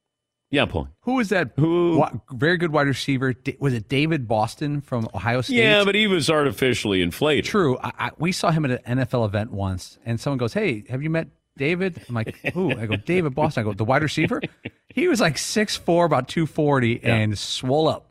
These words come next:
Speaker 1: Yes, he was. Yes, he was
Speaker 2: Ever,
Speaker 1: swole.
Speaker 2: ever since.
Speaker 1: Yes, he was. He was swolled. Yes. <laughs>
Speaker 2: "Hey, Mister Boston."
Speaker 1: <laughs>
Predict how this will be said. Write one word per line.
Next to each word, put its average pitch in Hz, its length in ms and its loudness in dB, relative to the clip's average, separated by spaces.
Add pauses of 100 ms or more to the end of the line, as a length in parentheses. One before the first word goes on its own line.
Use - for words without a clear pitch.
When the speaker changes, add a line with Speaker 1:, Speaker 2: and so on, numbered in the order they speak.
Speaker 1:
Yes, 127 200 2
he 175 80 0
was. 170 420 0 (460)
Yes, 101 340 -2
he 98 120 -4
was 107 120 -6
Speaker 2:
Ever, 107 60 -4
Speaker 1:
swole. 87 340 -6
Speaker 2:
ever 107 160 -2
since. 82 220 -6
Speaker 1:
Yes, 85 240 -2
he 107 120 -2
was. 90 380 -6
He 90 200 -6
was 82 120 -8
swolled. 80 520 -4 (560)
Yes. - 260 -12 (100)
<laughs> 101 100 -16 (1000)
Speaker 2:
"Hey, - 100 -8
Mister 233 200 -2
Boston." 262 420 0 (260)
Speaker 1:
<laughs> 139 140 -2